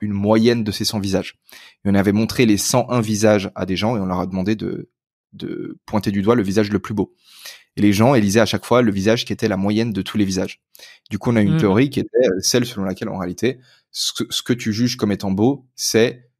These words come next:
Speaker 1: l'être humain le plus moyen qui existe. Donc, tu vas, t'as un mec qui va, va avoir les yeux un peu écartés, un mec qui va avoir des yeux plus serrés, un mec qui va avoir un gros nez, un mec un tout petit nez. Et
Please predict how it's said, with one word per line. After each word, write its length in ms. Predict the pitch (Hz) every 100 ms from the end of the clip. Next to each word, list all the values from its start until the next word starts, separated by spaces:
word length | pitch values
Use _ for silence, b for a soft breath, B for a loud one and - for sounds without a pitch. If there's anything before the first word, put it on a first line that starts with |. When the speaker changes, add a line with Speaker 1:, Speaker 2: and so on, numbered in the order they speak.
| _ _
Speaker 1:
l'être 340 | - 110 117 -
humain 220 | 113 127
le 120 | 107
plus 300 | 123 - 117
moyen 480 | 107 101 113 110 113
qui 160 | 110 101
existe. 400 | 98 92 - _ _
Donc, 160 | 98 -
tu 120 | -
vas, 320 | 98 95 92 B B B B -
t'as 120 | 98
un 60 | 98
mec 140 | 107
qui 100 | -
va, 240 | 95 95 92
va 160 | 98
avoir 160 | 98 98
les 180 | 101 98
yeux 60 |
un 80 | 101
peu 100 | 92
écartés, 460 | 98 95 - 113 117
un 100 | 104
mec 120 | 98
qui 120 | -
va 100 | 98 98
avoir 300 | 95 98 98
des 160 | 92
yeux 80 | 95
plus 140 | -
serrés, 300 | 98 98 104
un 80 | 107
mec 120 | 98 92
qui 80 |
va 80 | 95
avoir 120 | 95 95
un 40 |
gros 200 | 95 98
nez, 140 | 101
un 80 | 92
mec 200 | 101 -
un 160 | 98 98
tout 120 | -
petit 160 | - 95
nez. 180 | 113 127 B B B B -
Et 320 | 101 95